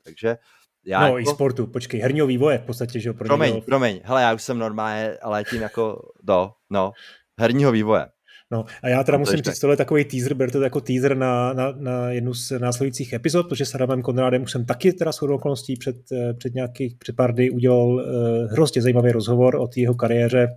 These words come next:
Speaker 2: vývojáře, protože dělal v Elevation Studios a potom vlastně v Bethesdě, potažmo v Microsoftu. Takže tohle všechno jsme probrali, to, to vydáme a mě teď zajímá ten QuakeCon a řekněme ten, ten letošní QuakeCon. Co to vlastně je za akci?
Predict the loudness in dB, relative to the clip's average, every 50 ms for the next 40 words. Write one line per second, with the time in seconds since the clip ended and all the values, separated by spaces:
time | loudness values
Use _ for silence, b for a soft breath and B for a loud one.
0 | _ _ -18 -14 -10 -6 -4 0 2 2 2 2 0 -4 -8 _ -12 -10 -8 -8
1 | -6 -6 -8 -8 -8 -10 _ B B B B B B B B 0 2 4 4 4
2 | 4 2 -2 -6 -4 -2 2 2 4 4 2 0 -4 -8 -10 -10 -8 -8 -8 -6
3 | -6 -6 -6 -6 -8 -12 -14 -12 -12 -10 -8 -6 -4 0 0 0 2 0 -2 -4
4 | -6 _ _ _ -12 -12 -10 -10 -10 -14 -12 -12 -14 -14 -12 -14 -14 -14 -14 -16
5 | -16 -18 -20 -20 -20 B B B B B B B -8 -6 -4 0 2 2 2 2
6 | 2 0 0 0 0 0 2 2 2 4 4 2 2 2 2 4 4 4 2 2
7 | 0 0 2 4 4 4 4 2 0 0 -2 -2 -2 -2 -2 -2 -2 0 0 0
8 | 0 0 -2 -2 -2 -4 -2 0 0 0 2 2 2 4 4 4 2 0 -2 -4
9 | -2 0 2 4 4 4 2 0 0 -2 -4 -4 -4 -4 -4 -4 0 0 0 2
10 | 2 0 0 0 0 0 0 0 0 0 -2 -6 -4 -6 -6 -4 -4 -4 -6 -6
11 | -8 -12 -10 -4 2 2 2 2 2 -2 -2 0 0 -2 -2 -2 0 0 2 2
12 | 2 0 0 -2 -2 -6 -10 -18 -18